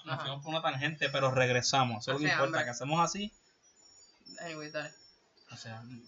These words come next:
Speaker 1: es que estoy en ayuna, me dicen hambre, pienso en comida, el estómago piensa en comida y ahora un descabronamiento brutal, pero
Speaker 2: Papi, el de los chinos.
Speaker 1: <laughs> Fuck it.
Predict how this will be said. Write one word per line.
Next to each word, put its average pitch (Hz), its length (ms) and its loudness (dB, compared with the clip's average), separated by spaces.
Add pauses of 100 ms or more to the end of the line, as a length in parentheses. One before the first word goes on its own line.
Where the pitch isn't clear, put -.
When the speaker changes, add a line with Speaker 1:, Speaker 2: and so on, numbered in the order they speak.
(140)
Speaker 1:
es 123 80 -10
que 151 160 2
estoy 143 220 0
en 165 100 4
ayuna, 170 300 6
me 139 120 0
dicen 165 300 2
hambre, 165 360 4
pienso 123 240 -4
en 165 100 -4
comida, 170 440 2
el 127 80 2
estómago 139 320 -4
piensa 165 200 -6
en 170 80 -14
comida 170 400 -6
y 127 40 -4
ahora 156 300 -2 (580)
un 127 160 -12
descabronamiento 131 1000 -6
brutal, 117 380 -14
pero 135 160 -4
Speaker 2:
Papi, 135 160 -8
el 151 80 -12
de 151 60 -6
los 143 120 -10
chinos. 139 280 -18 (1500)
Speaker 1:
<laughs> 311 2000 12
Fuck 214 200 12
it. 175 120 6